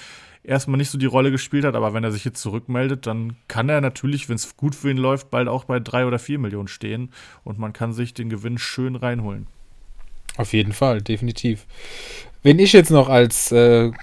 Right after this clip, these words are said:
Speaker 2: vielleicht ist es kontrovers, ich bin gespannt, wie du es einschätzt, aber ich finde, dass er, ähm, noch zu günstig ist und gezeigt hat, wo es diese Saison wieder hingehen kann nach einer, ja,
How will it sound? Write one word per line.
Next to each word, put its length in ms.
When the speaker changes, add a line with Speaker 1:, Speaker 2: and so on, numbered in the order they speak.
Speaker 2:
vielleicht 320
ist 120
es 140
kontrovers, 560
ich 120
bin 100
gespannt, 320
wie 80
du 80
es 100
einschätzt, 460
aber 160
ich 120
finde, 220
dass 280
er, 380
ähm, 480
noch 180
zu 160
günstig 380
ist 120
und 100
gezeigt 360
hat, 160
wo 160
es 140
diese 280
Saison 640
wieder 180
hingehen 440
kann 200
nach 140
einer, 540
ja, 360